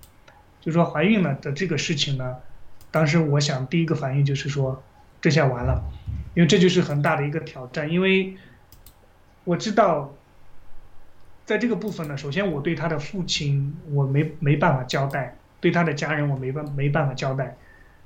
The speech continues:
然后呢，在这样的一个挑战当中的时候，还有一个什么呢？就是说，呃，那个时候因为属灵生命也在不断的成长，所以就有灵里的一个非常大的一个痛苦，就是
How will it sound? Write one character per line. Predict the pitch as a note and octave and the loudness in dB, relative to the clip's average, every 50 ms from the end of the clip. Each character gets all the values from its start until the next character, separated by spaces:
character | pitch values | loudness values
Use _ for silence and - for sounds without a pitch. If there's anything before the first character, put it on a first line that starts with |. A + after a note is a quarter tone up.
| - - | -20 -6
然 | - D3 D#3+ | -2 2 4
后 | F#3 | 4
呢， | F#3+ F#3 E3+ D#3+ | 6 6 4 4
在 | C#3+ G3 G3 | 4 2 2
这 | F3+ G#3 A3 | 2 4 2
样 | G#3 F#3 | 2 2
的 | E3+ D#3+ | 2 0
一 | |
个 | D#3 F3 E3 | -2 -4 -4
挑 | E3+ - - D#3 C#3+ C3+ | -4 -6 -10 -8 -6 -2
战 | D3 E3+ D#3+ D#3+ | -2 -2 -2 -2
当 | D#3+ D3+ D#3 D3+ | -2 -4 -4 -4
中 | D3+ D#3 | -6 -6
的 | D3 C#3+ C#3+ | -6 -6 -6
时 | - D#3+ | -6 -6
候， | D3 | -4
还 | B2+ C#3 D#3+ | -2 -2 -2
有 | E3 D#3 | 0 -2
一 | D#3 | -2
个 | D#3 D#3+ D3 | -2 -2 -2
什 | - C#3 | -2 -4
么 | C3+ C3+ C#3+ | -4 -2 -2
呢？ | C#3 C3 | -2 -2
就 | - D3 C#3+ | -2 -4 -4
是 | C3+ C3+ | -4 -2
说， | C#3 C#3 C#3 C3+ C3+ C#3 - - - - - - - - - - - - - - | -2 -2 -2 -2 -2 -4 2 2 4 4 2 -2 -4 -8 -10 -10 -10 -10 -4 0
呃， | D3 C#3 C#3 C3+ C3 C3 C3 C3 B2+ - - - - - - | 4 4 6 6 4 2 2 0 -2 -4 -8 -8 -10 -8 2
那 | - F#3 F#3 | 4 6 6
个 | F3+ F#3 | 6 6
时 | - - E3 | 4 4 2
候 | F3 E3+ | 2 4
因 | D#3+ E3 E3+ | 4 4 4
为 | E3+ F3 | 4 4
属 | E3+ - D3 | 2 2 0
灵 | C#3 D#3 E3+ | 2 2 2
生 | - F#3 F#3 | 2 2 2
命 | G3 F#3 | 2 2
也 | D#3 C3+ | 2 2
在 | C3+ D#3 | 0 -2
不 | C#3+ D3 C#3+ | -4 -2 -2
断 | D#3+ D3+ | 0 0
的 | C#3+ C#3 | 0 0
成 | - - C#3 C#3+ | -2 0 0 0
长， | C#3 C3 | 0 0
所 | C3 - D#3 D#3+ | -2 -2 -2 -2
以 | D#3+ D#3 C#3+ C#3+ - - - - | 0 0 -2 -4 -6 -10 -14 -4
就 | - G3+ F#3+ E3+ D3+ | 4 6 6 6 6
有 | D3 C#3+ C3+ B2+ B2+ | 4 2 0 0 -2
灵 | C3 C3+ D3 E3+ | -2 -2 0 2
里 | F3 D#3 | 2 2
的 | C#3+ D3 | 2 0
一 | D3 | 0
个 | C#3+ E3 D#3+ D#3 | 0 0 -2 -2
非 | - E3 E3+ E3+ | 2 2 2 2
常 | - C3+ C3+ C3+ C#3 C#3 - | 2 0 -4 -4 -6 -8 -2
大 | - D#3+ C#3+ C#3 | -2 -2 -2 -2
的 | - C3+ | -6 -6
一 | C#3 | -8
个 | D3+ D3 | -8 -8
痛 | - F3 D#3+ D3 | -6 -4 -4 -4
苦， | C#3+ - - | -6 -8 -12
就 | - D3 | -10 -10
是 | C3+ - - C#3+ | -8 -8 -8 -10